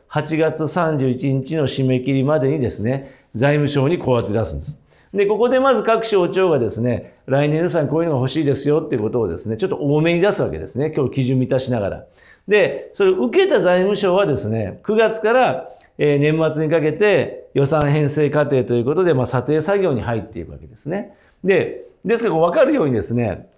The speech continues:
財務省はこう九月の概算要求が出るまでは暇なんですね。で、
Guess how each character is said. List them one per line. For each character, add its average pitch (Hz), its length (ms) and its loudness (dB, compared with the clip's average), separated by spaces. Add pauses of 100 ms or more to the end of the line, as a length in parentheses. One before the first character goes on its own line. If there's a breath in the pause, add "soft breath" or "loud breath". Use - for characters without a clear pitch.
(640)
財 165 280 2
務 269 120 0
省 208 220 0
は 151 120 2
こ 135 100 -2
う 135 60 -6
九 208 120 -4
月 233 320 2
の 147 180 0
概 143 220 2
算 202 240 0
要 226 200 2
求 147 240 0
が 127 220 2
出 120 160 0
る 202 100 2
ま 170 140 0
で 160 60 0
は 120 80 0
暇 151 320 0
な 156 140 0
ん 85 40 -6
で 76 60 -10
す - 120 -18
ね。 98 140 -16 (880)
で、 175 460 0